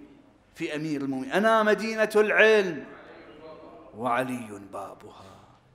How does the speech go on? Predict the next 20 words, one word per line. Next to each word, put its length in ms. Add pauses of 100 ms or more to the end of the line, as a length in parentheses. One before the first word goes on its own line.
(200)
يوم 160
من 60
الأيام 400
إمام 260 (160)
أمير 200
المؤمنين 340
عليه 160
السلام 340
في 120
مسجد 360
الكوفة 680 (840)
قال 360
لولده 420
الحسن، 460 (240)
قال: 100
"يا 40
بني 340
اصعد 320
ارتقي 320
المنبر". 400